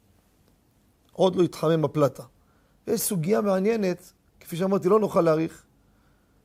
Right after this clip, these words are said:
שהיה בפרנקפורט, שהפוסקים הביאו את זה, שהיו לוקחים קפה מבושל לפני שבת, התקרר, שמים אותו במקום מסוים, והיה איזה חבל מסוים, רחוק מאוד, עשרות מטרים,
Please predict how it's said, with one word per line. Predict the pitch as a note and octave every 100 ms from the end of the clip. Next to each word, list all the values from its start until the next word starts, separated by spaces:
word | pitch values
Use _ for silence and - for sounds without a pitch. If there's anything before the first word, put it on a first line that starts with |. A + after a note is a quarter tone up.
| _
שהיה | - D#3 F3+
בפרנקפורט, | D#3 D3+ - A#3 - E3+ D3+ - _ _ _ _
שהפוסקים | - C3+ C#3 - E3+ D#3+
הביאו | D3 G#3
את | D#3
זה, | C3 D3 - _ _ _ _
שהיו | - A3+
לוקחים | D3+ - G3+
קפה | - E3+ - F3+ G3 _ _ _ _ _ _
מבושל | D#3+ D3 D3+ F#3+
לפני | F3+ D3+ D3+
שבת, | D#3+ B2 B2 - _ _ _ _ -
התקרר, | D#3 - D3+ D3 E3+ - _ _
שמים | - G3 A#3+
אותו | G3+ F#3+ G#3 F3+ - - _
במקום | E3 D#3 D#3+ G#3
מסוים, | E3+ - D3 D#3+ G#3+ _ _ _ _
והיה | C#3+ D#3+ D#3+ E3 F#3+ A3 G3+ D3+ D3+ - _ _
איזה | F3+ D#3+ D#3+
חבל | - G#3+ F#3
מסוים, | D#3+ C3+ - D#3+ E3+
רחוק | D3+ C#3+ A#3 A3+
מאוד, | G#3 G#3+ G3+
עשרות | F#3 - G#3+ G#3
מטרים, | F3+ - D#3+